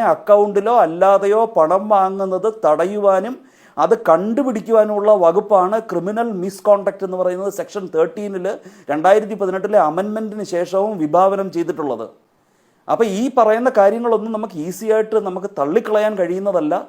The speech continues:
ഇങ്ങനെയുള്ള കാര്യങ്ങളൊക്കെ കണ്ടുപിടിക്കാനാണ് നിയമത്തിൽ വകുപ്പും വ്യവസ്ഥയും ഒക്കെ ഉള്ളത്. അപ്പം, ഏഹ്, സത്യസന്ധമായിട്ട് എന്താണ് സംഭവിച്ചത് എന്നതിനെക്കുറിച്ച് ചോദ്യം ചോദിക്കുമ്പോൾ മറുപടി പറയുന്നതിന് പകരം അത്തരത്തിലൊരു ആക്രമണോത്സുകത കാണിക്കുന്നതിനകത്ത് കാര്യമൊന്നുമില്ല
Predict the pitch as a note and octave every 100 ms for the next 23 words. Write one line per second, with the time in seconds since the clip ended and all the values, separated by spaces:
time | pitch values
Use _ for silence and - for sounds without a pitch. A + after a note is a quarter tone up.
0 | _ _ _ _ D3+ G3 C#4+ C#4+ C4 A#3+
1 | A3+ A#3+ A#3 A3+ A3+ E3 F3+ A3 G3 G3+
2 | F#3 F#3 A3 E3+ E3 F#3 G3 G3+ F3 C3+
3 | C#3+ D#3+ E3+ G3+ F3+ D#3+ D#3+ G3 F#3 E3+
4 | E3+ D#3+ D3+ C#3+ D3+ - _ _ _ -
5 | C#3+ G3+ - C#3 B2 A#2+ G#2+ A2+ B2+ F3+
6 | F#3 G#3+ G#3 G#3+ G#3 F3 G#3 G#3 F3+ D#3
7 | A3 G#3+ A3 A3 G#3 G#3 G#3+ A3 G#3+ A3+
8 | F#3 E3+ F#3+ G#3 G#3 G3 G#3 F3+ F#3 -
9 | _ _ C#3 C#3 F3+ G#3+ G3+ F#3+ G3 G#3
10 | G#3 F#3+ F3+ G3+ F3+ - C#3 D3 D#3+ F3
11 | - F3+ G3+ A#3 A#3 A#3 A#3+ A3+ A3+ G#3
12 | G#3 G3 G3+ G#3 G3 F#3+ G3+ G3+ _ _
13 | - E3+ F#3+ F3+ F3+ D#3